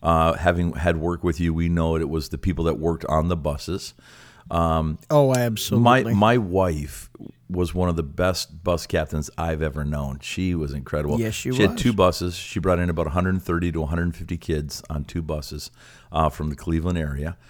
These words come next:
Speaker 1: And she was, she was phenomenal. We should have her on here doing this. She, she could tell us, but, uh, I know this.
Speaker 2: Yep.
Speaker 1: There's no, there's no substitute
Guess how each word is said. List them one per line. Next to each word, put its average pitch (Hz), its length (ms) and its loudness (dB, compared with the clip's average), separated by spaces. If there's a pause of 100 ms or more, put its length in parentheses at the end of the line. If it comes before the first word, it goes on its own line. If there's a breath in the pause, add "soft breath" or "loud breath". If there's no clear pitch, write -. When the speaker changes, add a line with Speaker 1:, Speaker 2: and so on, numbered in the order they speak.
(440 soft breath)
Speaker 1:
And 85 460 2
she - 180 0
was, 113 400 0
she - 180 -2
was 123 180 0
phenomenal. 101 420 0
We 98 80 0
should 113 200 2
have 107 180 4
her 104 200 4
on 85 160 0
here 78 140 0
doing 78 300 -2
this. 73 180 -6
She, 90 300 -8
she - 240 -10
could 87 180 -4
tell 87 240 0
us, 76 160 -6
but, - 320 -6
uh, 73 200 -2 (500 loud breath)
I 107 160 6
know 117 240 4
this. 95 420 0
Speaker 2:
Yep. 139 160 2
Speaker 1:
There's 90 280 2
no, 107 720 4 (380)
there's 92 320 0
no 101 300 4
substitute 92 840 0